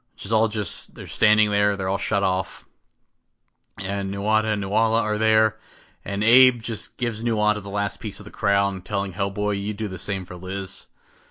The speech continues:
So Nuada turns the Golden Army on, tells them to kill them,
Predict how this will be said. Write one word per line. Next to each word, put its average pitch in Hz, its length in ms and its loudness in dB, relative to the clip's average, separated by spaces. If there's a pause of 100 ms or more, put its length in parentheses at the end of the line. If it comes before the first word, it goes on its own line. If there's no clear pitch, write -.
(320)
So 92 320 -8
Nuada 98 420 -2
turns 110 340 -2
the 110 80 -6
Golden 104 320 0
Army 98 280 0
on, 113 440 2 (280)
tells 98 300 -4
them 92 220 -4
to - 100 -16
kill 120 260 2
them, 123 360 2